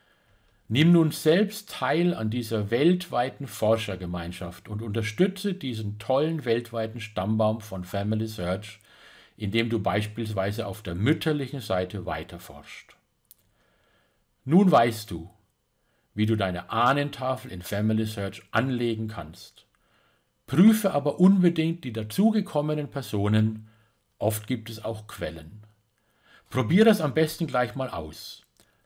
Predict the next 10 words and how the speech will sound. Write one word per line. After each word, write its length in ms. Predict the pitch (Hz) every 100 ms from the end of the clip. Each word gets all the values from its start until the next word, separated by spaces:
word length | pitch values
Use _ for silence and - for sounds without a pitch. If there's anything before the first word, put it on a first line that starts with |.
| _ _
Und 200 | 117 107
danke 300 | 104 113 135
fürs 240 | 123 113 104
Zusehen. 680 | 104 87 87 85 82 92 107 _ _ _ _ _ _ _ _ _ _ _ _ _ _ 107
Wenn 120 | 127
du 40 |
meinen 320 | 143 127 117 117
Newsletter 520 | 190 226 220 170 120
erhalten 460 | 110 104 101 107
möchtest, 600 | 92 92 - 127 - -